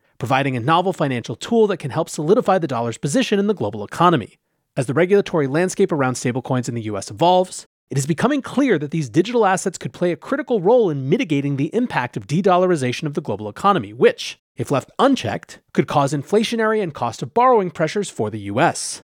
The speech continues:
Recent inquiry from the U S Senate's Banking Committee to stablecoin issuers like Tether and Circle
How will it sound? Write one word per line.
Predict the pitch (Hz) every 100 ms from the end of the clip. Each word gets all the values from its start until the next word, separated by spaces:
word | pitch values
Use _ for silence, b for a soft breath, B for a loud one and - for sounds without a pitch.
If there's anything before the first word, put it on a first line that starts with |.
| _ -
Recent | 143 - 165
inquiry | - 247 - 180 208
from | 196 156
the | 139
U | 160
S | 170
Senate's | - 156 151
Banking | - 156 190 185
Committee | 170 170 175 180
to | -
stablecoin | - 170 165 170 156
issuers | 156 175 165 151
like | 143
Tether | - 120 113
and | 107
Circle | - 247 - 123 196